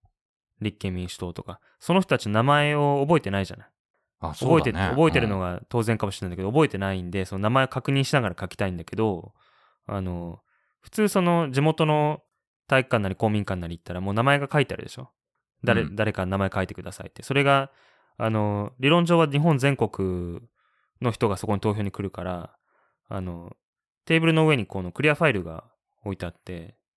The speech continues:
Speaker 1: クリアファイルというか冊子が置いてあって、それを開いてみると、北海道から沖縄まで、その、各選-、小選挙区の候補者一覧、名前がわーって書いてあるのよ。
Speaker 2: あ、ちゃんとそういうファイルが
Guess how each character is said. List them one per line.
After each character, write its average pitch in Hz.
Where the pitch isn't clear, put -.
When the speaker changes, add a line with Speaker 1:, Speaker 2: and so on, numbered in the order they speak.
Speaker 1:
ク -
リ 117
ア 113
フ -
ァ 120
イ -
ル 98
と -
い -
う -
か -
冊 123
子 127
が 117
置 117
い -
て 117
あ 110
っ -
て、 87
そ -
れ 151
を 143
開 151
い -
て -
み 117
る 120
と、 143
北 110
海 113
道 92
か 87
ら 87
沖 85
縄 90
ま 90
で、 85
そ -
の、 85
各 -
選-、 104
小 113
選 107
挙 107
区 92
の 131
候 113
補 104
者 95
一 90
覧、 87
名 98
前 107
が 101
わ 101
ー 101
っ -
て 92
書 95
い 87
て -
あ -
る -
の -
よ。 113
Speaker 2:
あ、 92
ち -
ゃ 107
ん 107
と 101
そ 98
う 95
い 98
う 92
フ -
ァ 113
イ 95
ル 78
が 67